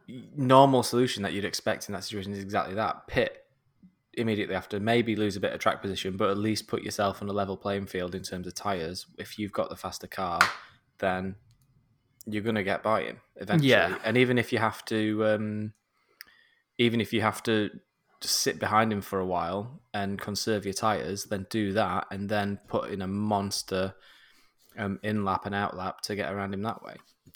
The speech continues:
Speaker 2: Do you
Speaker 1: The ne-,
Speaker 2: think
Speaker 1: on the next stops. But I
Speaker 2: do
Speaker 1: think
Speaker 2: you
Speaker 1: they
Speaker 2: th-
Speaker 1: were, the Mercedes were kind of, like, playing with a few different strategy options, weren't they? And they, they didn't really know, no one really knew what Mercedes were gonna do, whether they're gonna go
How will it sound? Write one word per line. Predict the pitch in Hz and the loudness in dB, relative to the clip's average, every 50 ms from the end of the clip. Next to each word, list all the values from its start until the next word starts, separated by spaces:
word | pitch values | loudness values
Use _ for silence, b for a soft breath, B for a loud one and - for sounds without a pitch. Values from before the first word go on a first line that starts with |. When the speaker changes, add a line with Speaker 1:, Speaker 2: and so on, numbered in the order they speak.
| - - | -14 -2
Speaker 2:
Do | - - | 2 4
you | 151 | 4
Speaker 1:
The | 135 - | 4 6
ne-, | - | 4
Speaker 2:
think | 160 160 101 | 4 4 4
Speaker 1:
on | 101 | 0
the | 101 | -2
next | 101 - - - | -2 -4 -4 -6
stops. | - - 127 110 - - - - - - - _ - _ - | -4 -2 -2 -2 -4 -6 -12 -14 -14 -14 -14 _ -20 _ 4
But | - - | 6 6
I | 113 | 6
Speaker 2:
do | - - | 8 8
Speaker 1:
think | 156 151 | 6 8
Speaker 2:
you | 143 | 8
Speaker 1:
they | 143 143 139 135 120 - | 8 6 6 4 2 0
Speaker 2:
th- | 120 123 113 | -2 -2 -2
Speaker 1:
were, | 95 | -4
the | 120 113 135 | -10 -6 0
Mercedes | 139 135 120 - - 135 135 131 135 127 120 | 0 0 2 4 4 4 6 6 4 2 2
were | 117 | 0
kind | - - 120 120 120 | 0 2 2 2 2
of, | 120 117 | 4 4
like, | 113 - - | 2 2 2
playing | - - 120 110 113 113 110 110 | -2 0 2 4 4 4 2 2
with | 110 107 104 101 101 - - - - _ B B B B B B B B - | 2 2 0 0 -4 -10 -16 -18 -20 _ B B B B B B B B -16
a | - | -12
few | - - 117 110 | -4 0 0 0
different | 110 104 - 101 - - | 0 -2 -4 -4 -6 -6
strategy | - - 113 85 73 98 98 92 | 0 4 4 4 4 2 0 -2
options, | - - - - 87 92 - 107 | -4 -4 -8 -12 -10 -8 -4 -2
weren't | 107 - - | -2 -2 -4
they? | - 90 90 | -6 -6 -6
And | 90 92 95 | -4 -4 -2
they, | 98 95 95 95 95 - - - _ - - - | 0 0 0 0 -2 -4 -8 -14 _ -20 -16 -6
they | - 107 | -4 -2
didn't | 107 117 113 - 104 | -2 -2 -4 -4 -2
really | 107 113 113 110 104 98 | 0 2 4 4 2 2
know, | 101 107 107 - | 2 2 0 2
no | 104 117 127 131 | 4 6 8 8
one | 127 113 101 | 8 8 6
really | 98 95 92 92 | 4 0 0 0
knew | 92 95 95 98 | 0 0 0 0
what | 101 - | 0 -2
Mercedes | 98 101 - - 101 101 98 98 | -4 -6 -4 -2 -2 -4 -4 -4
were | 104 101 | -4 -2
gonna | 104 101 95 | -2 -2 -2
do, | - 135 127 101 | 0 0 2 2
whether | 98 90 90 | 0 -2 0
they're | 101 98 | -2 -2
gonna | 98 98 92 | -2 -2 -4
go | 92 95 95 | -2 -4 -6